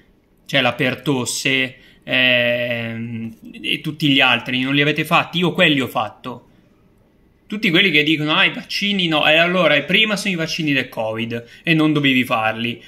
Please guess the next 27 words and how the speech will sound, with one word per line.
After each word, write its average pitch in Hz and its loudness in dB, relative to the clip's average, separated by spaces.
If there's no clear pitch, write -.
"Non 208 4
li 240 0
faccio 233 0
e 175 4
sugli 160 0
altri 151 2
vaccini", 139 0
e 175 2
allora 180 4
non 202 -2
faccio 156 -4
nessun 139 -4
vaccino. 131 0
Se 156 0
vi 151 2
tagliate 175 2
con 170 0
un 175 0
coltello 185 2
cosa 139 0
fate? 127 2
Morite. 120 -2
Cioè 156 2
l'epatite 175 0
non 123 -2
la 135 2
fate? 117 -4